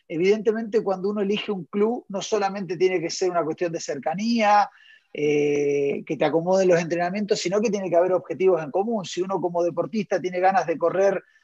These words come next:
eh, maratones y bajar las tres horas y de repente va a un club donde solamente le interesa,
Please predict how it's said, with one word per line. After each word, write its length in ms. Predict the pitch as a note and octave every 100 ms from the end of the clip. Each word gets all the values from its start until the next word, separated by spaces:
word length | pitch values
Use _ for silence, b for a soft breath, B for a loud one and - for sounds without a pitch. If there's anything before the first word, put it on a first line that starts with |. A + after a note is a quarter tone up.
| b -
eh, 220 | D3 E3
maratones 800 | D#3 E3 E3+ D#3+ A3 A3 F3+ D3+ D#3+
y 60 |
bajar 420 | D#3 - G3 G3
las 180 | F#3 -
tres 300 | G3+ F3 -
horas 340 | G#3+ G#3+ G3 E3+
y 60 |
de 100 | E3
repente 420 | E3 - F#3+ F3+
va 80 | F3+
a 40 | F3+
un 120 | D3+
club 280 | G3+ G3 F#3
donde 340 | D#3+ D3 D3+
solamente 720 | - F3 F3 G3 G3 D#3 E3+
le 100 | D#3+
interesa, 640 | D#3 E3 F3+ - F3+ E3+